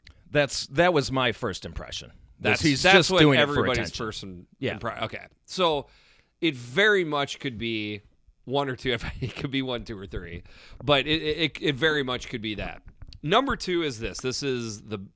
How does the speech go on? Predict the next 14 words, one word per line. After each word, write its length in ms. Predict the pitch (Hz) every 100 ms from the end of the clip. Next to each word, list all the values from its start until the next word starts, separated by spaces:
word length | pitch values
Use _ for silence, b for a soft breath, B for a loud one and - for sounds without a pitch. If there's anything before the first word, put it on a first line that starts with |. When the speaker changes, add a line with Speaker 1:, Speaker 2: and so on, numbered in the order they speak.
| _
Speaker 2:
the, 360 | 104 101 98 92 90 _ _ _ _ _ - _ _
I, 140 | 131 127
I 80 |
relate 400 | 143 151 139 135
almost 360 | 123 127 127 -
all 140 | 110
this 160 | 101 104
stuff 300 | - 104 98
to 280 | 107 92 92 b b b -
business 540 | 113 139 117 117 113 -
and 120 | 104
sales. 240 | - 98
Speaker 1:
Yep. 140 | 147 135 -
Speaker 2:
Okay. 280 | - 117 95